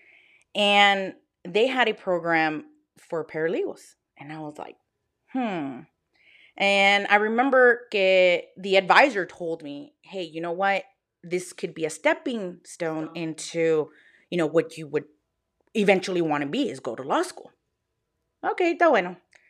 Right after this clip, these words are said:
Speaker 1: So I took the courses and I was like, "Okay." So basically, I'm gonna be the attorney's, um, gopher, right? I'm gonna be doing all the work and they're gonna take the credit.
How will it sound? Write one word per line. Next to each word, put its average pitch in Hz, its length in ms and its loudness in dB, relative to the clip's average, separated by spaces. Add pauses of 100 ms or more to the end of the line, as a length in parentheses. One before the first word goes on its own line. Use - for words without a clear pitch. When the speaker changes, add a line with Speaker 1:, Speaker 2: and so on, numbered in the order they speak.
(680)
Speaker 1:
So 330 80 8
I 339 80 8
took 370 220 0
the 370 40 0
courses 254 760 6
and 190 100 -10
I 185 100 -6
was 180 80 -12
like, 175 160 -10
"Okay." 220 540 -6 (140)
So 185 100 -2
basically, 208 600 0
I'm 196 120 2
gonna 196 160 -4
be 185 140 -8
the 175 160 -8
attorney's, 170 1000 -6 (500)
um, 175 920 2 (140)
gopher, 208 640 4
right? 202 380 6
I'm 214 120 2
gonna 226 120 -6
be 220 120 -10
doing 220 320 -8
all 330 1040 4
the 294 300 -2 (160)
work 269 600 0
and 208 180 -6
they're 220 80 -6
gonna 233 200 -10 (140)
take 202 220 -12
the 202 80 -14
credit. - 380 -10